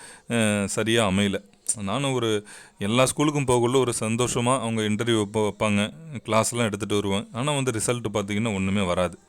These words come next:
அதுக்கப்புறம் நம்ம ஃபோன் பண்ணி கேட்டாலுமே அவங்க வேறு ஒரு பதில தான் வந்து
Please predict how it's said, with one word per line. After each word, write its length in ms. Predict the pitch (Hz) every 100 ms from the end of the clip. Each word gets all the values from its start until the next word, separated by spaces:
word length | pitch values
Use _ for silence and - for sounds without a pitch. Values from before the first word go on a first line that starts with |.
| - _
அதுக்கப்புறம் 460 | 107 107 107 107 110
நம்ம 180 | 101 98
ஃபோன் 340 | - 117 113
பண்ணி 160 | 107 101
கேட்டாலுமே 640 | 104 101 101 101 143 196 - - -
அவங்க 240 | - 113 110
வேறு 280 | 110 117 110
ஒரு 140 | 107
பதில 320 | 98 104 107
தான் 120 | 120
வந்து 380 | 113 104 147 220